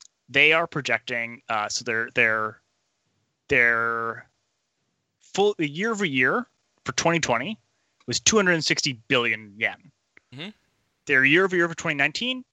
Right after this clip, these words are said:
Speaker 1: two seventy-one. Their projection for twenty twenty-one is two ninety.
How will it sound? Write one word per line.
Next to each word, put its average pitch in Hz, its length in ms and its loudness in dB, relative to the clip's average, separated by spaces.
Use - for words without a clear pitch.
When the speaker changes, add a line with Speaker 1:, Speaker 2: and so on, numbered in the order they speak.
Speaker 1:
two 214 140 0
seventy-one. 165 580 -2
Their 165 140 0
projection - 500 -4
for 165 100 -10
twenty 151 260 -8
twenty-one 147 560 -6
is - 200 -6
two 165 360 0
ninety. 127 760 -6